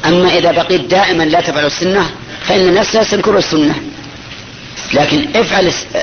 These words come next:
السنة حتى يعرفها الناس، ثم لا ينكرونها بعد ذلك. والذي يفعل السنة، السجود بعد السلام، في موضعه داخل في قول الرسول صلى الله عليه وسلم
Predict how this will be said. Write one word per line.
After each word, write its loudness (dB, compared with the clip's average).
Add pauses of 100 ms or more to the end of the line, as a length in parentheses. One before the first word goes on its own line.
(140)
السنة 2 (840)
حتى 0
يعرفها 2
الناس، 4 (1300)
ثم 4 (680)
لا 4
ينكرونها 2
بعد 0
ذلك. 0 (1300)
والذي 2
يفعل 2
السنة، 0
السجود 0
بعد 2
السلام، 0 (220)
في 6
موضعه 4 (1300)
داخل 2
في 2
قول 2
الرسول 0
صلى 2
الله 2
عليه 2
وسلم 2